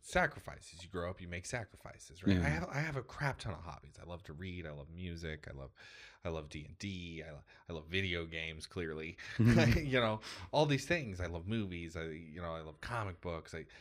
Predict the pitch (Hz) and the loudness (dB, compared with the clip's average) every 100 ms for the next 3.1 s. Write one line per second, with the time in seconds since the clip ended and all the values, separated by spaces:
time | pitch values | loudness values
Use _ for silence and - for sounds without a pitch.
0 | - - 107 - _ _ - - 120 113 | -10 -2 0 -2 _ _ -20 -2 0 2
1 | 113 107 113 113 135 135 95 - - 160 | 0 -2 4 4 6 6 4 2 2 2
2 | - - 95 - 78 80 78 78 80 80 | 0 -4 -4 -4 -6 -6 -8 -8 -10 -8
3 | 80 | -6